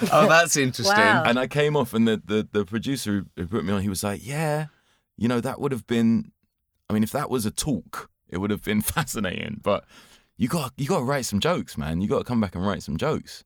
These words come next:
Speaker 3: So that was
Speaker 2: So all the stagecraft and confidence and blah, blah, just,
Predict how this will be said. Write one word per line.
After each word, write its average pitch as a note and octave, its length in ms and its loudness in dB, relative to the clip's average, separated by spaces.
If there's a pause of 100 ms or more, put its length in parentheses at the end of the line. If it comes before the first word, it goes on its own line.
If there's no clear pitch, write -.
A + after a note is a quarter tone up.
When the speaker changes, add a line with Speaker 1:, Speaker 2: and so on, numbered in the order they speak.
Speaker 3:
So G2+ 180 0
that B2+ 180 4
was A#3 100 4
Speaker 2:
So C4 80 8
all C#4+ 320 8
the B3 80 0
stagecraft G#3+ 800 0
and E3 340 -4 (440)
confidence E3+ 580 -2
and D#3+ 80 -4
blah, F3 140 0
blah, F#3 220 2
just, - 240 -6